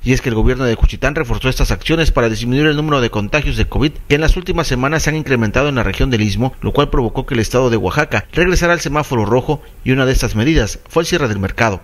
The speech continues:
Finalmente, el Cabildo agradeció la disposición de la población, de los empresarios, transportistas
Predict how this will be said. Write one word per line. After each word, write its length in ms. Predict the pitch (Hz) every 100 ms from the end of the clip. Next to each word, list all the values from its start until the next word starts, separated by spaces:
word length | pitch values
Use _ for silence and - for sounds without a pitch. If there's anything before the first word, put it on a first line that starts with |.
| - -
Finalmente, 540 | - 107 107 135 131
el 80 | 135
Cabildo 300 | 107 123 143
agradeció 340 | 120 110 107 135
la 100 | 135
disposición 500 | - - 107 139 139
de 60 |
la 140 | 120 -
población, 540 | 92 82 135 139 113
de 80 | 104
los 180 | 127 165
empresarios, 580 | 160 151 151 120 90
transportistas 760 | - 98 - - - 135 104 -